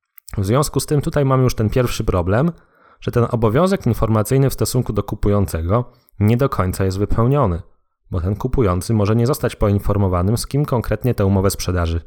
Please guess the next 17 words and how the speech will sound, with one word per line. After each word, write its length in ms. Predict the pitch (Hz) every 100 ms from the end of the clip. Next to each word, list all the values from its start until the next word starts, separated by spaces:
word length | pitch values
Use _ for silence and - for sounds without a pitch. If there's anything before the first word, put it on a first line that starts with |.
| -
zawiera. 480 | 90 87 85 78 - - _ _ _ _ _ _ _ _ _ _
I 100 | 107
tutaj 600 | - 208 202 117 151 220 - _ _ -
to 100 | 120
wchodzimy 440 | - 117 120 180
już 120 | 175
w 40 | -
takie 260 | 151 143
szczegóły, 580 | 135 - 147 143 123 - - _ _ _ _ _ _ - -
czyli 220 | 110 104
w 60 | -
takie 260 | 120 127
poinformowanie 840 | - 110 113 - 110 110 107 135 143
kupującego 720 | - - 117 101 131 120 -
o 320 | 110 113 -
osobie 360 | - - 95 98
sprzedawcy. 600 | - 110 95 80 -